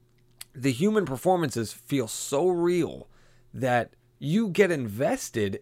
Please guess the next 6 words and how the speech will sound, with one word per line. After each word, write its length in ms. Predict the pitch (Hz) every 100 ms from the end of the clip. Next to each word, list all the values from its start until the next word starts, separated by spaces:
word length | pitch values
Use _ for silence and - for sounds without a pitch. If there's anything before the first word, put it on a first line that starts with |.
| -
in 340 | 123 117 113 -
everything 580 | 147 165 170 - 156 143
that 120 | 123
happens, 420 | 123 170 202 107
whether 300 | 104 143 143
it's 200 | 131 -